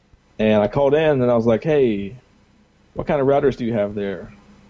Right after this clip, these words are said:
And the first thing they said was Linksky, and I was like, "Okay, goodbye. If you cannot pronounce Linksys right,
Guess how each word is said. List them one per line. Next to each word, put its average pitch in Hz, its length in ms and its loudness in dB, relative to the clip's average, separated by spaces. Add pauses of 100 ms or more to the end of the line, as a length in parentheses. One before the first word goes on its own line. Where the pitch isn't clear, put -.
(640)
And 101 260 2
the 98 60 -4
first 156 240 -2
thing 156 120 0
they 139 120 0
said 135 280 0
was 117 300 -2
Linksky, 135 420 -2
and 101 80 -8
I 104 60 -4
was 110 120 -4
like, 120 180 -2
"Okay, 147 360 0
goodbye. 107 380 -4 (1160)
If - 60 -20
you 151 60 -14
cannot 185 280 -2
pronounce 151 380 0
Linksys 156 380 -4
right, 127 520 -2